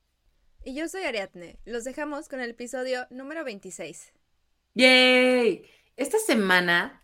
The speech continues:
Speaker 2: les traemos un tema muy importante, y es que los líderes de Sudamérica se encontraron en la Cumbre de Mercado Común del Sur, que por sus siglas lo conocemos como Mercosur,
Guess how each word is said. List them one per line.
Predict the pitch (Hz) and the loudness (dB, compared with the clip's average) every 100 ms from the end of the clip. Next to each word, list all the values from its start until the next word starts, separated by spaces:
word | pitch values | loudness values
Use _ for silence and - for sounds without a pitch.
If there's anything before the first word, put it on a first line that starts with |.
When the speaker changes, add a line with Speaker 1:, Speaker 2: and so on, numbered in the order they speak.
| _ | _
Speaker 2:
les | 180 175 | -6 -4
traemos | 180 175 185 208 - | -2 -2 -2 -6 -6
un | 180 | -8
tema | 175 180 185 - | -6 -6 -8 -8
muy | 165 170 175 | -12 -10 -8
importante, | 175 160 - 156 147 147 - | -8 -10 -8 -8 -4 -4 -2
y | 240 | 0
es | 254 | 0
que | 285 | 2
los | 285 220 | 2 4
líderes | 220 233 277 214 | 2 2 2 2
de | |
Sudamérica | 190 240 233 196 170 170 170 175 | -2 2 4 4 0 0 -2 -2
se | - | -4
encontraron | 165 160 165 175 185 190 214 | -4 -4 -2 2 4 2 0
en | 202 185 | -2 0
la | 175 - | 0 0
Cumbre | 233 240 262 | 0 2 0
de | 247 | -2
Mercado | 175 185 180 185 185 | -4 -2 0 0 -2
Común | 160 160 170 | -6 -6 -2
del | 170 | -4
Sur, | 165 170 135 _ _ _ | -2 -4 -6 _ _ _
que | - 190 | -4 0
por | 214 | 0
sus | 254 254 | -2 -2
siglas | 269 220 214 214 | 2 8 6 6
lo | 180 | -2
conocemos | 170 160 156 202 220 | -2 -2 0 0 0
como | 220 214 220 | 0 0 -2
Mercosur, | - 160 151 - 143 190 175 - | -2 0 0 -4 -4 0 0 -2